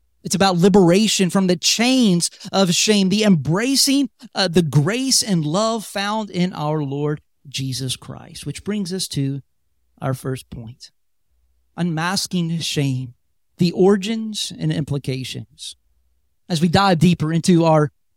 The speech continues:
our journey today, let's focus on the nature and source of shame. Now, we'll do this, uh, not so much that we can wallow in it,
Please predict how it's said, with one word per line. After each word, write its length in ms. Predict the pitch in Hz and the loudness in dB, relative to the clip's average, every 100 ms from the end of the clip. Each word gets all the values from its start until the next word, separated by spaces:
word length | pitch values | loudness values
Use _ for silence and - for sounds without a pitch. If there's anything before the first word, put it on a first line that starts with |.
| _ _ | _ _
our 140 | 156 | 2
journey 300 | 156 175 180 | 4 6 6
today, 320 | 170 156 165 170 | 6 2 2 2
let's 180 | 262 | 0
focus 460 | - 233 262 180 - | 0 2 4 4 4
on 180 | 190 175 | 4 6
the 80 | 170 | 6
nature 500 | 151 165 190 160 156 | 6 4 2 -4 -2
and 260 | 160 156 - _ | 0 0 -2 _
source 520 | - - - 165 151 - | -4 0 2 0 -2 -6
of 200 | 143 127 | -8 -8
shame. 440 | - 127 123 170 | -8 -8 -8 -4
Now, 140 | 220 | 0
we'll 120 | 233 233 | 2 4
do 160 | 302 | 4
this, 340 | 269 254 - - _ 185 147 - | 4 4 2 -2 _ -20 -20 -20
uh, 60 | - _ - | -20 _ -14
not 220 | 233 240 | -6 -2
so 120 | 240 | 2
much 200 | 214 190 | 4 4
that 160 | 185 165 | 2 2
we 100 | 170 | 2
can 260 | 151 135 - | 0 -4 -6
wallow 800 | 190 147 127 151 175 165 156 147 | -4 0 4 4 4 4 4 4
in 240 | 143 139 | 0 -6
it, 180 | 123 - | -8 -10